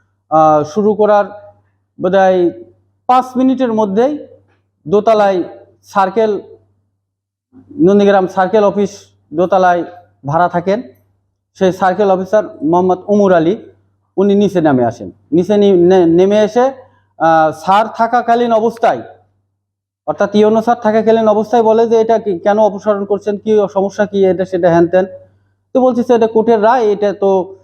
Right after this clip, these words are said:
বাস্তবায়ন করতে হবে আমাদের, এটা অপসারণ করার জন্য আমরা সেই জন্য আসছি।" তো হচ্ছে, "আপনি উপরে আসেন, কাজ বন্ধ থাক।" তখন স্যারকে নিয়ে উপরে যায়,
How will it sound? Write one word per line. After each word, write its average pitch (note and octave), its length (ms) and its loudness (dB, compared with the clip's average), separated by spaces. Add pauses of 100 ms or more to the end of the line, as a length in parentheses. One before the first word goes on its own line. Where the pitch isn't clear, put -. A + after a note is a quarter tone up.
(200)
বাস্তবায়ন F#3 420 0
করতে D#3+ 260 -2
হবে C#3+ 140 0
আমাদের, A#2 300 -6 (340)
এটা A#3 240 0 (100)
অপসারণ G#3 420 0
করার F#3+ 280 0
জন্য A3 180 0
আমরা G3+ 220 0
সেই D#3+ 200 -2
জন্য C#3 200 0
আসছি।" - 240 -6
তো G#3 120 -2
হচ্ছে, A#3 200 0
"আপনি G3+ 220 0
উপরে F#3+ 300 0
আসেন, F3+ 260 -2
কাজ F3+ 200 -2
বন্ধ D#3+ 260 -2
থাক।" G#2+ 180 -12 (600)
তখন A3+ 240 0
স্যারকে A#3 400 -2
নিয়ে A3+ 160 0
উপরে A3+ 380 2
যায়, A#2+ 200 -4